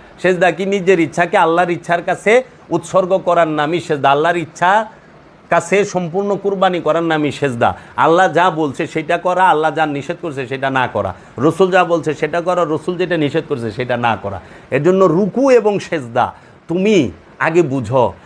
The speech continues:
এখন আল্লাহ কইছে তুমি সলাৎ করো, সলাৎ করতেছ, আল্লাহ কইছে সেজদা করো, মাথা নত করছে, আবার আল্লাহই কইছে মিছা কথা কয় না, বক্কর বক্কর মিছা কথা কইতেছ। আল্লাহ কইছে সুদ খায় না, ঠেইলা সুদ খাইতেছ।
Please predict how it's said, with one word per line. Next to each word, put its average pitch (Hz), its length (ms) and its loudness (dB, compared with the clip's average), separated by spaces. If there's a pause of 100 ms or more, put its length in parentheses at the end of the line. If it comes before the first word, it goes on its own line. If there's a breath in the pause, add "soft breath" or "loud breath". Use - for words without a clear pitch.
(140 loud breath)
এখন 202 400 0 (100)
আল্লাহ 202 420 2
কইছে 214 540 2 (140)
তুমি 185 180 -2
সলাৎ 165 440 0
করো, 127 160 -2
সলাৎ 175 340 0
করতেছ, 156 280 -2
আল্লাহ 185 240 4
কইছে 190 240 -4
সেজদা 185 320 -2
করো, 127 260 2 (280 loud breath)
মাথা 170 260 2
নত 202 220 0
করছে, 170 240 0
আবার 180 200 4
আল্লাহই 202 340 4
কইছে 185 220 -2
মিছা 170 280 -2
কথা 160 200 -2
কয় 147 120 -2
না, 135 100 -4
বক্কর 151 400 2
বক্কর 151 320 -2
মিছা 131 260 -2
কথা 123 220 2
কইতেছ। 104 340 -4 (340 loud breath)
আল্লাহ 185 280 4
কইছে 185 260 -2
সুদ 190 240 -4
খায় 160 140 0
না, 147 160 0
ঠেইলা 165 380 0
সুদ 147 200 -6
খাইতেছ। 117 400 -4